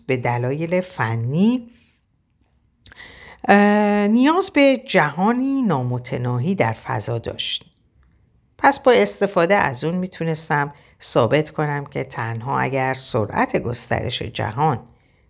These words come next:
به اندازه‌ای باشه که از یک فروپاشی مجدد اجتناب کنه،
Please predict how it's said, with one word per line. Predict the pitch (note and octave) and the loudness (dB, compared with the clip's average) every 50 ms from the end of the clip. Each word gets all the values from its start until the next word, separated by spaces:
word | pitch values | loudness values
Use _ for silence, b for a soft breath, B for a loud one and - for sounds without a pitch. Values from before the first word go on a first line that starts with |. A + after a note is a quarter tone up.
| b b | b b
به | A#2+ G#2 | -2 0
اندازه‌ای | G#2+ B2+ B2+ B2 B2 B2+ B2 B2 C3 C#3+ C#3 C#3+ | 0 0 0 0 -2 -2 -2 0 0 0 0 0
باشه | C#3 C#3 C3+ C3+ - - B2+ | 0 0 -2 -2 -4 -6 -6
که | - C3+ | -6 -4
از | - A2 A#2+ A#2 A#2+ B2+ | -4 -4 -4 -4 -4 -2
یک | C3 C#3 C#3+ C#3 | -4 -4 -4 -6
فروپاشی | - - B2+ A#2 A#2+ A#2 - - C3 A#2+ - - - C#3+ C#3 C#3 C3+ C3+ B B B B B B B - | -10 -10 -8 -6 -6 -6 -6 -4 -4 -2 -2 -2 -2 0 0 0 0 -2 B B B B B B B -6
مجدد | C#3 C3 B2+ C3 C#3 B2+ B2+ C3 - - F#3 G3 F3 C3+ - - - - | -4 -4 -2 -2 -2 -2 -2 -4 -2 0 2 2 2 2 -2 -6 -12 -10
اجتناب | - A#2+ - - - - A#2+ A#2+ A#2 A#2 A#2+ - | -6 -4 -2 -2 -2 -4 -6 -6 -6 -8 -10 -12
کنه، | - - B2+ B2 C3 E3 G3+ A#3+ C4 A#3 | -10 -8 -8 -6 -2 -2 0 0 -2 -4